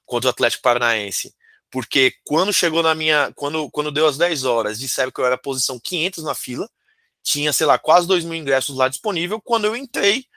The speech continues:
já não tinha mais ingresso. Eu ainda fiquei meia hora feito um idiota, tentando ver se aparecia algum ali, alguém desistia.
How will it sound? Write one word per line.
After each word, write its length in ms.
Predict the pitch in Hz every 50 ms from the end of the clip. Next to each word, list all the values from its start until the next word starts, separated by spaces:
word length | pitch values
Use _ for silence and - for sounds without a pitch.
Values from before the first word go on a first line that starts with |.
| _ _ _ _ _
já 140 | - 208 233
não 80 | 226 202
tinha 140 | - 202
mais 180 | 196 214 226 220
ingresso. 440 | 208 156 120 123 - - - - _ _ _ _ _ _ _ _ _ _ _ _ _
Eu 80 | - 147
ainda 120 | 175 190
fiquei 320 | - - 185 - 185 175 170
meia 240 | 160 190 226 -
hora 180 | 208 165 170 165
feito 240 | - 165 147 - 165
um 40 | 165
idiota, 520 | 151 156 160 139 120 131 170 - - 190
tentando 380 | - 165 139 - 147 147 143 131
ver 160 | 135 139 131
se 120 | - -
aparecia 520 | 135 - - 135 123 127 123 - - 135 120
algum 300 | 113 117 113 127 139 127
ali, 220 | 110 110 135 170
alguém 240 | 170 147 131 135 131
desistia. 560 | 123 123 120 - - - - 113 123 - -